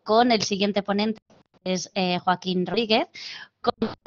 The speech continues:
también participa en el grupo de expertos para la ampliación del convenio sobre armas convencionales de las Naciones Unidas,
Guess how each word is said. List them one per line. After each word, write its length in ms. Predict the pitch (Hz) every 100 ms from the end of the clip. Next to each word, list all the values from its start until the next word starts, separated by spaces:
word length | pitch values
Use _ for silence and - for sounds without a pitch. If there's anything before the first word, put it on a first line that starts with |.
| - - -
también 880 | 208 208 214 233 247 240 220 208 190
participa 540 | 196 202 208 196 226 262
en 80 | 208
el 100 | 190
grupo 320 | 208 214 214
de 140 | 208
expertos 640 | 196 - 226 214 208 190 -
para 180 | 190
la 120 | 185 185
ampliación 640 | 185 185 185 - 196 196
del 200 | 202 196
convenio 420 | 202 196 208 202
sobre 260 | - 190 185
armas 460 | 190 196 190 185
convencionales 560 | - 190 185 190 190 180
de 80 | 175
las 160 | 170
Naciones 400 | 175 - 190 190
Unidas, 420 | 214 247 247 320